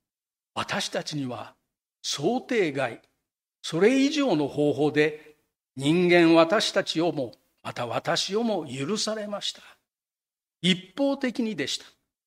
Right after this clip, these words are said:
神様の御子イエス・キリストを私たちの身代わりに十字架につけられたのです。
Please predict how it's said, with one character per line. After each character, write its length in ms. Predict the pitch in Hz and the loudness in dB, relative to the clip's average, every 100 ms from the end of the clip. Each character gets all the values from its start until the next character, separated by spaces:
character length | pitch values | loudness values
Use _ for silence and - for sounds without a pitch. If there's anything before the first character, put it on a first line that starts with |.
| _ _ _ _ _ _ _ _ _ _ _ _ _ _ _ _ _ _ | _ _ _ _ _ _ _ _ _ _ _ _ _ _ _ _ _ _
神 220 | - 247 233 | 0 2 2
様 320 | - 135 135 | 0 0 -2
の 140 | 127 | 0
御 180 | 135 160 | -2 0
子 280 | - 135 - | 0 0 -4
イ 140 | 143 214 | -4 0
エ 100 | 185 | 0
ス・ 180 | - | -2
キ 120 | - 139 | -6 -6
リ 100 | 196 | -6
ス 140 | - | -4
ト 120 | 175 | -4
を 240 | 156 - _ _ _ _ _ _ | -6 -8 _ _ _ _ _ _
私 340 | - 208 220 | -4 0 -2
た 140 | - 185 | -2 -4
ち 140 | - | -4
の 100 | 139 | -4
身 180 | 131 131 | -4 0
代 140 | 151 | 0
わ 120 | 165 160 | 0 0
り 140 | 160 | -2
に 320 | 160 165 - _ _ - | -4 -6 -8 _ _ -12
十 320 | 147 139 185 | -6 -4 -4
字 160 | 202 220 | -6 -8
架 140 | 220 | -8
に 140 | 214 | -8
つ 120 | 190 - | -8 -6
け 140 | 220 | -6
ら 120 | 247 | -6
れ 100 | 240 | -8
た 140 | - 131 | -8 -10
の 140 | 117 | -10
で 120 | - | -12
す。 300 | - - _ | -12 -14 _